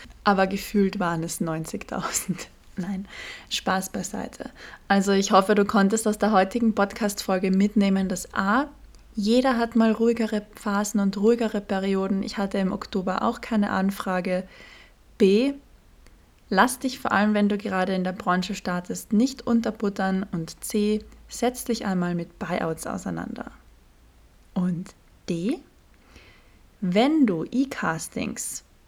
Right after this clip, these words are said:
wirklich, wirklich gut beherrschst und weißt, wie du in kurzer Zeit sehr gute E-Castings ablieferst,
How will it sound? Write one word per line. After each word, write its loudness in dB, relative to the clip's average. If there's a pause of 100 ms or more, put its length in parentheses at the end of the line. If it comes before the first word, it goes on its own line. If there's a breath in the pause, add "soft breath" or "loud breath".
wirklich, 0
wirklich -2
gut -8
beherrschst -4
und -4
weißt, 0
wie 0
du -6
in -2
kurzer -2
Zeit -2
sehr -2
gute -4
E-Castings -6
ablieferst, -4